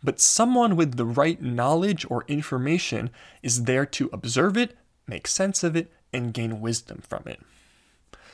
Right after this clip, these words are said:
So in Marshall and Warren's case, they had been checking their plates for the bacteria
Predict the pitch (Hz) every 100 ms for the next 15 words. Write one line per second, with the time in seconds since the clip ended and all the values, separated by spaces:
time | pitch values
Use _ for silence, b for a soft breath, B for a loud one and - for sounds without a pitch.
0 | b - - 180 165 151 139 220 262 262
1 | 226 165 143 151 135 110 - - - -
2 | - _ _ _ _ _ _ _ 135 180
3 | 247 302 254 220 - 185 180 175 160 131
4 | 139 - - 165 - - - 151 147 131
5 | 131 - 123 117 117